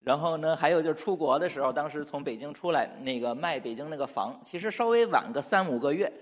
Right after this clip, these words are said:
那个房价会涨一倍，那是当时就是最后一波涨幅，也是涨幅最高的那一波，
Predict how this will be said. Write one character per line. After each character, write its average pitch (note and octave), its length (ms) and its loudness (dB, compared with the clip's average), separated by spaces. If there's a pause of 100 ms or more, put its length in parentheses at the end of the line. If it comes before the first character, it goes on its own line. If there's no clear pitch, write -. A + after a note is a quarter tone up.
(240)
那 E3+ 140 -8
个 D#3 80 0
房 C3 240 0
价 D3+ 200 4
会 D3+ 160 -2
涨 A2 240 0
一 A#2+ 120 -6
倍， F#3+ 180 -2 (100)
那 C#3+ 120 -8
是 C3+ 120 -8
当 D#3+ 240 0
时 D3 200 -8
就 D#3+ 100 -8
是 D3+ 140 -4
最 G3 180 -4
后 G#3+ 180 0
一 E3 120 -2
波 D#3 180 -2
涨 A2+ 240 -4
幅， B2+ 180 -4
也 B2+ 80 2
是 D3+ 140 -4
涨 A#2 300 -2
幅 C#3 200 -8
最 D3 360 -6
高 E3+ 280 6
的 D3+ 140 0
那 B2 100 -4
一 A2 140 -8
波， G2 260 -8